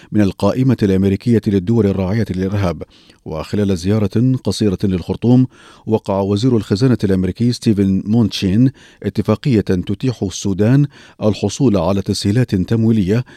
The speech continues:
تزيد عن مليار دولار سنويًا لمساعدته على سداد ديونه المستحقة للبنك الدولي. وهذه المذكرة ستمكن السودان من الحصول على ما يزيد عن مليار دولار سنويًا من البنك الدولي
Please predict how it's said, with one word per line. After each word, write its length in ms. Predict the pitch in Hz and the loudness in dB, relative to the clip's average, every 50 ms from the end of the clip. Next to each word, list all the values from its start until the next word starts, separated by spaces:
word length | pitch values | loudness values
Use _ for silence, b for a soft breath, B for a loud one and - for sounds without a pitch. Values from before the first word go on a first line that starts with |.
| B B B B - | B B B B 0
تزيد 340 | 120 113 110 147 139 - 104 | 0 2 2 0 0 0 0
عن 200 | 90 85 101 98 | 0 2 0 2
مليار 440 | 95 98 95 98 104 117 127 127 | 2 2 2 2 2 0 0 0
دولار 380 | 104 101 95 90 98 107 117 123 | -2 -2 -2 0 0 0 0 -2
سنويًا 640 | - - 123 101 95 92 92 80 85 104 117 131 131 B B B B B B - | -2 -2 -2 0 0 0 -2 -2 0 0 0 0 -2 B B B B B B -2
لمساعدته 920 | 104 110 110 107 101 95 - 117 104 92 98 107 139 135 - 98 90 90 | 0 2 2 2 2 0 0 0 0 2 2 0 0 -2 0 -2 -2 0
على 220 | 85 90 104 104 95 | 0 0 0 0 0
سداد 340 | - 110 98 117 135 117 95 | -2 -2 0 2 2 2 0
ديونه 600 | 98 98 85 95 104 113 120 117 101 92 95 117 | -2 -4 -2 -2 -2 0 0 0 0 0 0 0
المستحقة 580 | 113 101 95 - - 98 107 120 - - 113 | 0 0 -2 -4 -6 -8 -8 -8 -6 -4 -2
للبنك 340 | 98 92 87 104 104 - - | -2 -2 -2 -4 -4 -4 -4
الدولي. 400 | 95 90 107 110 95 80 67 - B B B B B B B B B - | -2 -2 0 0 0 -2 -6 -10 B B B B B B B B B -12
وهذه 340 | - 82 95 92 92 92 | -6 -4 -4 -2 0 0
المذكرة 540 | 90 87 90 90 101 107 - - 110 120 127 | 0 0 -2 -2 -4 -4 -4 -2 -2 -2 0
ستمكن 500 | - - 92 - 98 95 104 - - 92 | -2 -4 -6 -4 -2 -2 -2 -4 -4 -6
السودان 500 | 90 - - 90 82 98 107 127 139 143 B B B B B B B | -6 -6 -4 -4 -2 0 2 2 2 0 B B B B B B B
من 100 | - 98 | -4 -4
الحصول 420 | 95 85 - - 95 - 117 107 101 | -4 -4 -4 -8 -6 -2 0 2 2
على 240 | 95 98 98 95 90 | 2 2 0 0 -2
ما 180 | 95 95 92 | -2 -2 -2
يزيد 340 | 92 85 90 110 127 117 113 | -4 -4 -4 -4 -4 -2 -2
عن 160 | 90 95 98 | -2 0 0
مليار 460 | 98 95 95 92 92 104 120 127 113 | 0 0 -2 0 0 0 0 0 -2
دولار 380 | 98 87 95 92 92 101 113 120 | -2 -4 -4 -4 -2 -2 -2 -4
سنويًا 640 | - - 107 95 90 95 92 90 110 123 135 143 - | -2 -2 -2 -2 0 -2 -2 0 0 0 0 0 0
من 120 | 107 107 98 | 0 0 0
البنك 340 | 90 85 92 120 120 - | 0 0 -2 -4 -2 -4
الدولي 480 | 104 92 85 90 90 92 113 127 131 131 | -4 -4 -2 -4 -2 -2 -2 -2 -2 -4